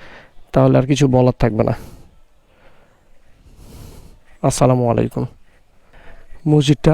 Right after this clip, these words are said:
আসলে পুরাতন জিনিসগুলো এত সুন্দর করে বানায়, যেটা আর কি বলার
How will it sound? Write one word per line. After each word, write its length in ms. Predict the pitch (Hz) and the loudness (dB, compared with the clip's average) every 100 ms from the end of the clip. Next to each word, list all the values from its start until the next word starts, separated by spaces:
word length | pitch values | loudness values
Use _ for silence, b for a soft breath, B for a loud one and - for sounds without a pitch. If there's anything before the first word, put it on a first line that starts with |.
| - | 2
আসলে 220 | 220 247 208 196 | 2 2 2 4
পুরাতন 360 | 202 214 233 208 | 2 2 0 2
জিনিসগুলো 400 | 220 214 170 185 190 151 | 4 4 2 2 2 0
এত 100 | 214 180 | -2 -2
সুন্দর 260 | 202 196 190 170 | 0 2 2 2
করে 140 | 160 139 | 2 2
বানায়, 300 | 131 127 202 - b b - 147 | 0 0 -2 -6 b b -12 -2
যেটা 180 | 151 160 139 | 0 2 2
আর 60 | 139 | 2
কি 100 | 143 139 - B B B B B - 156 | 2 2 -2 B B B B B -6 0
বলার 260 | 127 127 | 2 2